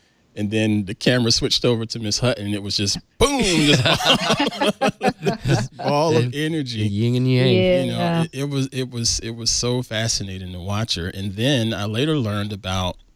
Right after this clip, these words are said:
Speaker 1: Miss Karen doing voiceover work.
Speaker 2: Oh, wow.
Speaker 1: And, and, and it just hooked me because she's, she's so creative on many fronts. And the best thing, you know, and she says it best on her, on her website,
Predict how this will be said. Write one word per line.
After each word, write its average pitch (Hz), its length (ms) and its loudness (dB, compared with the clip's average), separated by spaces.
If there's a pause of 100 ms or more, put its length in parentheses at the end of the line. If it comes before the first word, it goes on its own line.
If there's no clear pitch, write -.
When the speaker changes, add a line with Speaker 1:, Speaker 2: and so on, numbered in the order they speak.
(120)
Speaker 1:
Miss 98 160 -2
Karen 90 500 -4 (360)
doing 85 460 -8
voiceover 104 680 -2
work. 92 640 -8
Speaker 2:
Oh, 107 60 -4
wow. 92 200 0
Speaker 1:
And, 90 480 -6 (840)
and, 90 180 -10
and 90 160 -12
it 92 80 -8
just - 340 -4
hooked - 220 -2
me 87 100 -12
because 87 260 -8
she's, - 440 0
she's - 240 -4
so 143 220 4
creative 104 680 0
on 90 380 -10 (120)
many 117 320 2
fronts. - 580 -6 (380)
And 92 340 -8 (680)
the 98 80 -4
best 143 360 4
thing, 98 460 0
you 101 120 -6
know, 98 120 -4
and 92 100 -4
she 110 140 0
says 98 240 0
it 85 100 -10
best 104 340 -2
on 90 120 -8
her, 85 120 -14
on 87 120 -14
her 85 80 -12
website, 85 540 -2